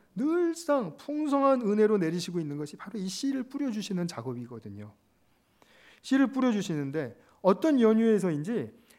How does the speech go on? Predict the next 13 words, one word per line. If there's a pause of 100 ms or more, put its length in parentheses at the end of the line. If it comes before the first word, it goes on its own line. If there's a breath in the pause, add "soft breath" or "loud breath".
이
씨앗은 (320 soft breath)
매우
오랜
시간
동안
땅에
묻혔다가
싹이
나오고
줄기가
세워질
때